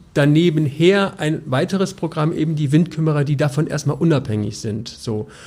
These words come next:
Und die, glaube ich, auch vom Wirtschaftsministerium hier gefördert werden, um einfach die Kommunen beim Windenergieausbau vor Ort zu unterstützen.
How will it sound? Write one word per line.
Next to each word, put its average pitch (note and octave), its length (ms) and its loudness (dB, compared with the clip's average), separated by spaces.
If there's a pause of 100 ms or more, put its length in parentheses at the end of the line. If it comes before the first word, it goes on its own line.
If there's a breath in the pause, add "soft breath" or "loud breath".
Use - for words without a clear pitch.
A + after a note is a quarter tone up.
(160 loud breath)
Und - 340 -2
die, C#3+ 120 -2
glaube D3+ 260 2
ich, E3+ 120 -2
auch D#3 140 -4
vom D3+ 240 0
Wirtschaftsministerium D3+ 840 0
hier C3 140 2
gefördert F#3 520 0
werden, E3+ 340 2 (360 loud breath)
um F3+ 340 4 (100)
einfach D3+ 260 0
die D3+ 140 -4
Kommunen D3 560 0
beim C3+ 240 2
Windenergieausbau C3 920 0
vor B2+ 200 -6
Ort A#2 260 -2
zu - 140 -8
unterstützen. C3+ 640 -2